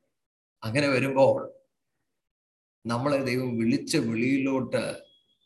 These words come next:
നമ്മളെ ബലപ്പെടുത്തുകയും വളരുവാനും ദൈവം നമ്മളെ സഹായിക്കും. ഹല്ലേലൂയ.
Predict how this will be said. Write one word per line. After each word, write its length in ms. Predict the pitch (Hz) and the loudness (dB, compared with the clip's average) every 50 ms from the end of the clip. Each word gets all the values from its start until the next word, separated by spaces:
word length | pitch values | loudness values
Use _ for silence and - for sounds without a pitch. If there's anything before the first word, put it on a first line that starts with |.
| _ - | _ -8
നമ്മളെ 260 | - 113 113 123 131 | -6 -4 -2 0 0
ബലപ്പെടുത്തുകയും 1200 | 127 113 - 110 104 113 131 - - - - 139 135 135 131 131 - 131 127 117 127 127 127 123 | 0 0 0 -2 2 2 2 2 0 -2 -2 -2 0 0 -2 -4 -4 -6 -4 -4 -2 -4 -4 -4
വളരുവാനും 1000 | 117 120 117 113 123 131 135 143 143 139 135 131 127 123 120 117 117 113 113 110 | -4 -4 -2 0 -2 0 0 0 0 0 0 0 0 0 -2 -2 -4 -4 -4 -4
ദൈവം 300 | 110 110 110 113 113 113 | -2 -2 -2 -2 -2 -4
നമ്മളെ 240 | 113 113 110 113 113 | -6 -6 -8 -8 -8
സഹായിക്കും. 640 | 117 - - 104 - - - - - - - - - _ _ _ _ _ - | -8 -8 -10 -10 -8 -8 -8 -8 -10 -12 -16 -20 -20 _ _ _ _ _ -12
ഹല്ലേലൂയ. 500 | - 107 107 107 110 110 107 110 104 | -8 -6 -6 -6 -6 -6 -6 -6 -8